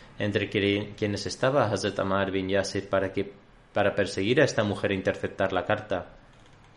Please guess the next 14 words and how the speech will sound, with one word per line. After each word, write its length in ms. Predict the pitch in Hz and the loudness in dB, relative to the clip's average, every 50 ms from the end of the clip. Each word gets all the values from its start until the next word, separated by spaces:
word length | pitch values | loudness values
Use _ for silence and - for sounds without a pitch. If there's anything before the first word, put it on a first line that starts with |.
| - - - - - - - - - | -20 -20 -20 -20 -20 -20 -20 -12 -6
Al 140 | - 101 101 | -2 0 0
describir 400 | 101 101 - - 101 90 98 104 | 0 -2 -2 -2 -2 0 2 2
este 200 | 104 - - 113 | 2 2 0 -2
incidente, 600 | 104 104 - 101 98 110 120 127 123 120 123 127 | -2 -2 -2 -2 0 0 0 0 2 2 2 2
Hazrat 340 | 123 117 107 104 107 101 | 2 0 -2 -2 -4 -4
Khalifatul 440 | - 101 101 98 - 101 101 104 101 | -2 -2 -2 0 -2 -4 -4 -2 -2
Masih 360 | 101 98 95 - - 101 95 | -2 -2 -2 -2 -2 -2 -2
primero 500 | - 101 95 95 101 113 113 117 110 110 | -2 -4 -4 0 0 2 2 2 2 2
afirma 600 | - - - - 120 123 135 127 110 101 107 - - - - - - - - | 0 -2 -2 0 0 0 0 2 0 0 0 -2 -6 -12 -20 -20 -20 -6 0
que 120 | - 107 | 0 2
una 560 | 107 - 113 113 131 139 135 135 135 - - - | 2 2 0 0 2 2 2 2 0 -2 -4 -6
mujer 400 | 120 113 104 95 - - 107 107 | -6 -6 -6 -4 0 0 2 2
llamada 400 | 107 104 101 101 101 101 110 113 | 2 2 2 2 2 2 2 2
Sara, 500 | - - - 104 98 95 95 87 85 - | 2 2 2 2 2 2 2 0 -2 -4